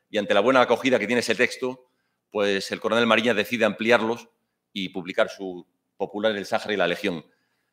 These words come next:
Digo que ha sido texto básico porque recientemente tenemos un siguiente texto que es imprescindible, La Legión en Ifni Sáhara del general Vicente Bataller,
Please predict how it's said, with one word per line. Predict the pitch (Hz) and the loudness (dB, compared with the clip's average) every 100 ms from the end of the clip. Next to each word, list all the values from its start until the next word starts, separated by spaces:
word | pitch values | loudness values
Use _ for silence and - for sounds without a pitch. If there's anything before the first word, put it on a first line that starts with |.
| _ - | _ -2
Digo | 131 143 | 2 4
que | 131 | 4
ha | |
sido | - 151 156 - - _ _ | 2 2 2 0 -12 _ _
texto | 131 - 135 | -4 4 6
básico | 147 135 127 123 - - | 6 4 0 -2 -4 -10
porque | - 101 101 | -4 -2 0
recientemente | 98 131 123 131 131 135 135 131 - - _ _ | -2 -2 4 6 6 4 4 2 -12 -20 _ _
tenemos | 117 113 131 131 127 - - - _ _ _ _ _ _ _ _ | 2 6 6 8 6 2 -8 -18 _ _ _ _ _ _ _ _
un | 143 127 | 0 2
siguiente | 131 131 127 | 2 2 2
texto | 123 - 127 | 4 4 2
que | |
es | 123 | 2
imprescindible, | 113 113 113 123 127 127 135 - - _ | 2 0 2 0 2 0 -4 -14 -20 _
La | 107 | -2
Legión | 104 113 135 123 | -2 0 0 2
en | |
Ifni | 123 117 | 0 -2
Sáhara | 110 120 117 107 | 0 0 4 4
del | 104 104 98 | 4 2 0
general | 101 104 113 110 | -4 2 2 2
Vicente | 98 110 113 | -2 -2 2
Bataller, | 104 101 117 123 - | 4 4 2 0 -10